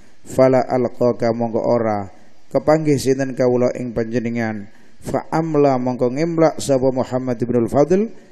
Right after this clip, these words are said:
al haditha ing hadis ala Yahya ing atase Yahya bin Ma'in min hifdzihi sing apalane Muhammad bin Fadl awalan ing dalam kawitane. Summa dakhala mongko kari-kari mlebu sapa Muhammad bin Fadl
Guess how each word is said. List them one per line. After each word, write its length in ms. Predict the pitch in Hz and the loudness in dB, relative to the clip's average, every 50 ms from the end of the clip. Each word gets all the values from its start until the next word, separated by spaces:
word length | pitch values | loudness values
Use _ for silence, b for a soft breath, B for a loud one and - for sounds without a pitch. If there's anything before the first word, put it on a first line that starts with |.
| B B B B B | B B B B B
al 160 | - - 131 135 | -4 -2 -2 -2
haditha 560 | 127 - 131 131 120 135 131 123 104 123 117 131 | 0 0 -2 0 0 0 0 0 2 0 0 0
ing 80 | 123 117 | -2 -4
hadis 480 | 101 120 117 113 120 123 120 - - - - | -4 -6 -4 -2 0 0 0 -2 -4 -6 -4
ala 240 | 104 117 117 117 110 | -2 0 0 2 2
Yahya 480 | 101 113 117 110 - 120 117 113 - - | 2 2 0 0 2 2 2 2 2 0
ing 160 | 113 117 113 | -2 -4 -4
atase 320 | 101 113 113 104 - 113 | -2 -2 -2 -2 -2 -2
Yahya 320 | 113 113 107 98 110 107 110 | -2 -2 -2 -2 0 0 0
bin 240 | 104 113 110 110 | 0 0 -2 -2
Ma'in 480 | 110 101 82 131 156 165 170 165 - b b b b b b b b - | -2 -4 -2 -2 0 0 -2 -2 -6 b b b b b b b b -10
min 240 | - 131 143 139 127 | -6 -4 -4 -4 -2
hifdzihi 640 | 117 123 139 131 - 131 127 131 104 120 127 123 113 | -2 -2 -2 -2 -2 -2 -4 -2 -2 -2 -2 -2 -2
sing 160 | - 127 - - | -4 -6 -6 -6
apalane 480 | 123 123 120 110 123 123 120 117 117 117 | -6 -6 -4 -2 0 0 0 -2 -2 -4
Muhammad 400 | 117 113 - 117 117 117 117 110 | -6 -8 -8 -6 -6 -6 -6 -4
bin 160 | - 117 110 | -4 -6 -6
Fadl 560 | 104 - 120 127 131 147 160 175 190 208 220 202 B B B B B B B | -2 0 0 2 4 6 6 6 6 4 2 0 B B B B B B B
awalan 560 | - 127 135 131 120 123 123 120 120 120 120 - | 0 2 2 2 4 2 2 2 2 -2 -4 -6
ing 160 | 123 123 117 | -8 -4 -2
dalam 320 | 117 117 113 110 113 107 | 0 0 2 0 -2 -2
kawitane. 720 | - 120 120 117 113 104 113 110 110 113 110 107 104 104 - b b b b b b | 0 2 2 2 2 0 0 -2 -2 -2 -6 -8 -8 -12 -14 b b b b b b
Summa 400 | - - - 127 131 131 131 127 | -10 -6 -6 -4 -2 -2 -2 -2
dakhala 560 | 123 117 143 160 160 - 156 151 151 147 143 | 0 2 2 2 2 4 4 4 4 4 2
mongko 240 | 143 139 131 135 131 | 2 0 0 0 2
kari-kari 400 | 139 135 135 - 139 131 131 131 | 2 0 2 2 2 2 2 2
mlebu 400 | 131 135 147 147 - - 143 135 | 2 2 2 2 2 0 0 0
sapa 320 | 123 - - 127 120 127 | 2 2 2 2 2 2
Muhammad 400 | 123 120 120 101 117 127 131 127 | 2 0 0 -2 -2 0 0 0
bin 240 | 107 120 120 113 104 | 2 0 0 0 2
Fadl 400 | 117 127 143 147 165 175 196 220 | 2 4 4 6 6 6 6 4